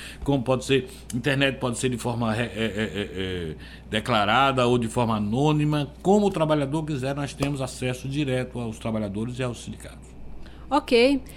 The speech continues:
Speaker 2: eu conversei com o procurador do Trabalho, José Diniz de Moraes, sobre a campanha Maio Lilás. Procurador, muito obrigada pela sua entrevista.
Speaker 1: Nós é que agradecemos o empenho e, e,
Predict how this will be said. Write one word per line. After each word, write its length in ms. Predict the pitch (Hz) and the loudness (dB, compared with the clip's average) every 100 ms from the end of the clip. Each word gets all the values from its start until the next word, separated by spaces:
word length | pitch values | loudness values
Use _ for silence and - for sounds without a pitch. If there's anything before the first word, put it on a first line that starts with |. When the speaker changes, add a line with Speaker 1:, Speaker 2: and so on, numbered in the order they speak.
| - | -2
Speaker 2:
eu 80 | 208 | 2
conversei 460 | 233 233 226 262 269 | 4 4 4 6 6
com 160 | 269 | 4
o 20 | 254 | 4
procurador 480 | 220 220 202 202 | 4 4 4 4
do 80 | 190 | 2
Trabalho, 640 | 190 277 220 226 247 277 294 | 4 4 6 6 8 6 2
José 480 | 226 233 208 202 240 | -2 0 2 4 4
Diniz 320 | 247 214 202 | 4 4 2
de 80 | 208 | 4
Moraes, 540 | 226 226 214 247 285 - | 2 6 6 4 2 -2
sobre 260 | - 302 | 2 4
a 40 | 320 | 4
campanha 600 | 359 359 269 277 302 330 | 4 4 6 6 4 2
Maio 400 | 226 226 214 220 | 2 6 6 6
Lilás. 500 | 247 262 190 165 - - - - | 4 4 4 4 0 -6 -10 2
Procurador, 580 | 208 220 208 240 233 | 4 6 6 6 4
muito 320 | 214 226 269 285 | 2 2 4 4
obrigada 380 | 247 220 214 | 4 4 2
pela 220 | 214 214 214 | 2 0 -2
sua 200 | - 220 | 0 0
entrevista. 640 | 269 254 185 170 170 - | 2 0 2 0 -2 -4
Speaker 1:
Nós 360 | 131 139 135 151 | -2 2 4 4
é 80 | 156 | 2
que 120 | - | 0
agradecemos 1080 | 151 160 156 151 - - 135 143 156 156 131 | 2 4 4 2 0 2 4 6 4 2 2
o 80 | 147 | 2
empenho 640 | 147 - 120 131 139 135 | 0 0 0 2 2 0
e, 520 | 131 139 110 127 | 0 0 0 0
e, 80 | 135 | 0